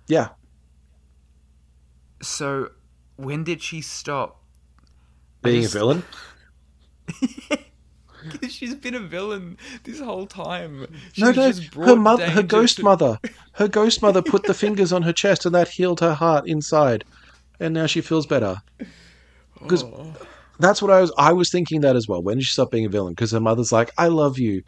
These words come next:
Speaker 1: I'm like, is she gonna add, "Even though you murdered so many people, you have murdered
Speaker 2: <laughs>
Speaker 1: so many people since I died, but I love you anyway <laughs> because you're my daughter.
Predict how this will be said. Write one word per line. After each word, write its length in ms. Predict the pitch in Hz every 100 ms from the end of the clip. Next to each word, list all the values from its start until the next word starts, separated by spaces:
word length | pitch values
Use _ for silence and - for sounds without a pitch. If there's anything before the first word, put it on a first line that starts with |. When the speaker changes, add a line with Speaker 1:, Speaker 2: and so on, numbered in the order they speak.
| - -
Speaker 1:
I'm 140 | 135
like, 240 | 127 120 - - - _ _ _ -
is 80 | 135
she 100 | 139
gonna 180 | 139 139
add, 280 | 131 127 -
"Even 240 | 185 190
though 80 | 180
you 180 | 175 156
murdered 420 | 147 160 165 113
so 300 | - - 160
many 240 | 190 170 165
people, 500 | 165 139 139 107 90 - -
you 140 | 170
have 80 | 143
murdered 340 | 143 143 143 120
Speaker 2:
<laughs> 0 |
Speaker 1:
so 280 | - - 165
many 220 | 170 156 160
people 480 | 160 151 151 123
since 260 | 113 151 139
I 140 | 143
died, 420 | 135 131 123 113 101 - - 127 - _ - -
but 180 | 156 143
I 120 | 143
love 240 | 151 139
you 140 | 151 135
anyway 480 | 143 139 131 143
<laughs> 20 | 120
because 260 | 117 123
you're 80 | 143
my 120 | 135
daughter. 340 | 127 131 120